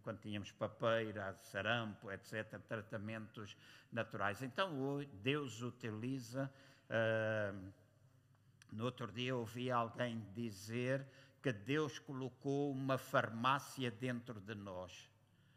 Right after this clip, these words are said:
não é? E aquela frase fez-me pensar, porque na realidade há muita coisa dentro de nós que desconhecemos, não é assim? Que pode ser produzido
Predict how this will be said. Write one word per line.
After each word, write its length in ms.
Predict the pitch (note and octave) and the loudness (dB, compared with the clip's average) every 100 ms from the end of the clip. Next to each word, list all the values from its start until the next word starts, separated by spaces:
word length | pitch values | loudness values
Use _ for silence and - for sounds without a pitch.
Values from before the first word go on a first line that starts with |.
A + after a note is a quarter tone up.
| - _ - | -20 _ -10
não 160 | G#2+ | -2
é? 440 | G#2+ A2 A#2+ B2 A2+ | 2 2 2 0 -2
E 540 | A#2 A2 A2+ A2 G#2 A2 | -4 0 0 0 0 -2
aquela 380 | G#2+ C3+ B2+ B2 | 0 2 2 0
frase 720 | - B2 B2 C3 B2 B2 B2 | 0 4 6 4 0 -6 -8
fez-me 560 | - B2+ B2 A2 A#2+ | -4 -2 -2 -2 -4
pensar, 840 | A#2 - B2 A#2 A2+ - B2 B2+ - | -4 -2 -2 -2 -4 2 4 4 0
porque 200 | - - | -8 -4
na 180 | A2+ A#2+ | 2 4
realidade 1040 | G#2+ A2 A2 G#2+ G#2+ A2 A2 A#2 A2 C3 C3 - - | 4 -2 -4 -4 -4 2 2 2 0 -6 -8 -16 2
há 140 | A#2 A2+ | 6 6
muita 420 | A#2 C3+ B2+ B2+ | 4 0 0 -4
coisa 520 | - C#3+ B2 G#2 A#2 | 0 0 0 0 -2
dentro 500 | G2+ B2+ B2 A#2 A2 | 0 -2 -2 -4 -6
de 140 | A2+ | -4
nós 380 | A2 A#2 A#2 - | -2 0 0 -2
que 180 | - B2 | -6 -6
desconhecemos, 1400 | G2 A#2 - - A2+ G#2 G#2+ - A2+ A2 G#2+ G#2+ A#2+ - - - - _ | -4 -6 -6 -6 -6 -4 -6 -8 -6 -4 -4 -6 -8 -10 -16 -20 -20 _
não 160 | A2 A2+ | -2 2
é 140 | A2 | 2
assim? 480 | A2 - A#2 A#2 A#2 | 0 -4 -4 -4 -4
Que 100 | A#2+ | -8
pode 360 | - A#2+ A2 - | -2 -2 -2 -2
ser 140 | A#2 | -4
produzido 1300 | G#2+ C3 A#2+ A#2+ G#2 A2+ G2+ G2+ A2 A2+ G#2+ A#2 B2+ | -4 -2 -2 -2 -4 -6 -6 -8 -6 -4 -4 -6 -6